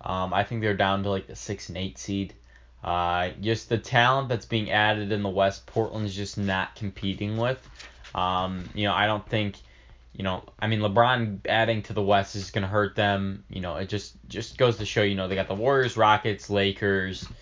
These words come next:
Um, you know, the Nuggets look good, Thunder, the Thunder.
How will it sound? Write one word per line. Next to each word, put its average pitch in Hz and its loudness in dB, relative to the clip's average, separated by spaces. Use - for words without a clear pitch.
Um, 90 2
you 101 0
know, 101 2
the 104 4
Nuggets 110 4
look 110 2
good, 101 4
Thunder, 98 4
the 85 -8
Thunder. 98 2